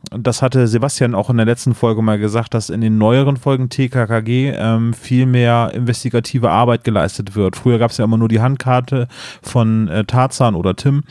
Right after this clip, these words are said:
und, ähm, so die typischen „Ich will Schokolade fressen“, und mittlerweile sind ja alle mehr involviert.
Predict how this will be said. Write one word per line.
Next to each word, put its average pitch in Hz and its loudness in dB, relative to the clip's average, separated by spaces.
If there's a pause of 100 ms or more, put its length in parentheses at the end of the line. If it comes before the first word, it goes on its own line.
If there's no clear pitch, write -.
(320)
und, 107 2
ähm, 101 0
so 101 0
die 98 -4
typischen 117 0
„Ich 107 -4
will 120 2
Schokolade 117 0
fressen“, 123 -4 (360)
und 113 0
mittlerweile 110 2
sind 107 0
ja 110 -2
alle 107 0
mehr 110 -2
involviert. 113 0